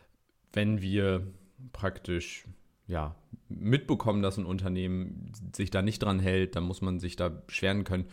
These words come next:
Und ich glaube, dass sie in Zukunft, wenn ich das richtig verstanden habe, wie jetzt auch Unternehmen Datenschutzbeauftragte haben, werden die in Zukunft auch so Menschenrechtsbeauftragte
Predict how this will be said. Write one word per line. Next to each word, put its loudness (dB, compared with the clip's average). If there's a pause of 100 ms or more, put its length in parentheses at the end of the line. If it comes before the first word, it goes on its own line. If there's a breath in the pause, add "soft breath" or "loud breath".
(220 loud breath)
Und 2
ich 2
glaube, 6
dass 2
sie 0
in 0
Zukunft, -4 (240 loud breath)
wenn -4
ich -4
das -6
richtig -2
verstanden -2
habe, -4 (260 loud breath)
wie 4 (320)
jetzt 6
auch 6 (100)
Unternehmen 2
Datenschutzbeauftragte 2
haben, 0
werden 2
die -2
in 0
Zukunft -4
auch 0
so -4
Menschenrechtsbeauftragte -2